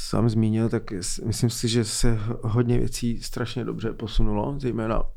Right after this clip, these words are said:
za poslední léta, kdy vlastně na magistrátě se objevili, eh, lidi, kterým se dá fakt jako věřit a myslí to jako s tou kulturou vážně.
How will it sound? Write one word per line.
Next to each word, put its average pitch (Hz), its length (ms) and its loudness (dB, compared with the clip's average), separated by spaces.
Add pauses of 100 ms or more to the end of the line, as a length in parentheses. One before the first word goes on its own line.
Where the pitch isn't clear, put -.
za 120 120 2
poslední 113 580 -2 (240)
léta, 110 460 -2 (680)
kdy 104 420 -4
vlastně 101 300 -6
na 110 80 -2
magistrátě 107 760 0
se 117 160 2
objevili, 110 600 4
eh, - 40 -4 (400)
lidi, 113 320 2
kterým 107 420 0
se 117 120 0
dá 110 200 2
fakt 120 240 -4
jako 123 180 0
věřit 107 480 2
a 104 140 2 (280)
myslí 107 320 -2
to 107 280 2 (120)
jako - 140 -6
s - 40 -6
tou 120 120 0
kulturou 117 440 2
vážně. 95 300 2